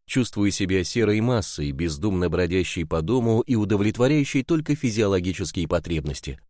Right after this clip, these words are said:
Кажется, у меня развивается депрессия".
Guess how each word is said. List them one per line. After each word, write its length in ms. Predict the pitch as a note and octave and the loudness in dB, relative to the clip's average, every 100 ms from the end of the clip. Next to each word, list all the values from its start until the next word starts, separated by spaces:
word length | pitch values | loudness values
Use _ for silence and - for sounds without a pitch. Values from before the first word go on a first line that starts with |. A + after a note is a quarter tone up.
| _ _ _ - | _ _ _ 0
Кажется, 480 | B2 G#2+ G#2+ - | 0 2 -2 0
у 40 | G#2 | 0
меня 260 | G2 G#2+ | 2 2
развивается 640 | G2 E2 F#2+ F#2 G2 E2+ F2+ | 0 0 0 2 0 -2 -6
депрессия". 600 | F#2 G#2 F#2+ - C#2 | -4 -2 -4 -4 -10